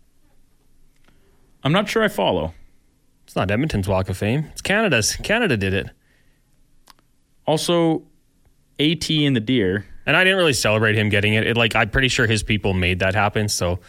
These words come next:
Speaker 2: big deal. It's a sham, too.
Speaker 1: Yeah, oh, yeah. Like you said, Connor, it's all about who
Speaker 2: Sidney
Speaker 1: you know.
Speaker 2: Crosby's not there yet, so. Eh,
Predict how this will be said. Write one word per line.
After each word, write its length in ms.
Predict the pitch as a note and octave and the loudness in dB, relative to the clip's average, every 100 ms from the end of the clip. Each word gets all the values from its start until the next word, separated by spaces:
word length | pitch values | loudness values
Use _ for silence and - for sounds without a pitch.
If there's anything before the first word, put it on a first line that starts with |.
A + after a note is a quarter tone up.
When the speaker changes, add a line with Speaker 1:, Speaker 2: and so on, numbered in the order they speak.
| - _ _ - | -20 _ _ -6
Speaker 2:
big 140 | G2+ | -4
deal. 320 | E2+ F2 F#2 - _ _ _ | -2 -4 -4 -10 _ _ _
It's 100 | - | -8
a 40 | |
sham, 300 | F#2+ G#2 F2+ | -4 -2 -2
too. 220 | F#2 F#2 F#2 - _ _ _ - | -4 -4 -6 -12 _ _ _ -6
Speaker 1:
Yeah, 140 | D#4+ - | -2 -2
oh, 100 | - - - | -4 -8 -10
yeah. 200 | G3+ G#2 - _ _ | -8 -8 -10 _ _
Like 180 | A#2+ A#2+ | -4 -2
you 80 | C3 | -2
said, 200 | C#3 C3+ | -2 -4
Connor, 180 | F#2 - | -4 -2
it's 100 | A2+ | -2
all 80 | |
about 200 | A2+ A2+ | 0 0
who 60 | A#2 | 0
Speaker 2:
Sidney 180 | D3 D#3 | 0 0
Speaker 1:
you 60 | |
know. 40 | B2 | 2
Speaker 2:
Crosby's 380 | C#3+ D#3+ C3+ G2+ | 2 2 0 0
not 200 | F#2+ F#2 | 0 -2
there 140 | F2 | -2
yet, 220 | E2+ E2+ - - | -2 -6 -10 -10
so. 320 | - F2 F2+ _ _ _ _ - | -6 -4 -6 _ _ _ _ -4
Eh, 200 | F3+ F3 | 0 0